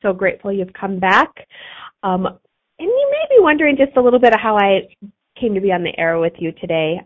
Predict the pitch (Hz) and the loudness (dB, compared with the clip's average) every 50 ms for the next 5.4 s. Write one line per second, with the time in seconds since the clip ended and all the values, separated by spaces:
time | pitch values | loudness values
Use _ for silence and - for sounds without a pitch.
0 | - 165 170 165 165 160 160 165 165 170 _ - 240 277 302 277 - 269 226 226 | -16 -18 -16 -14 -14 -14 -14 -16 -18 -20 _ -14 -12 -10 -10 -10 -8 -6 -2 -2
1 | 214 196 185 190 208 254 269 - _ _ _ - 330 - _ _ - 285 277 262 | -2 0 0 0 0 0 -2 -6 _ _ _ -10 -10 -10 _ _ 0 4 6 8
2 | 254 254 254 320 - _ _ - - - - - - - - - - - _ _ | 8 6 6 2 -2 _ _ -20 -20 -20 -20 -20 -20 -20 -20 -20 -20 -20 _ _
3 | _ _ _ _ _ _ _ _ - 277 269 269 262 269 302 339 392 403 392 - | _ _ _ _ _ _ _ _ -2 -2 0 2 2 2 2 2 0 -2 -2 0
4 | 277 233 233 233 - 226 208 214 _ - 220 208 208 - - - - 254 254 - | 0 0 0 0 -2 -4 -4 -4 _ -10 -8 -8 -8 -8 -8 -8 -8 -8 -4 -2
5 | 247 208 208 _ - - - 214 | -4 -4 -4 _ -10 -8 -8 -8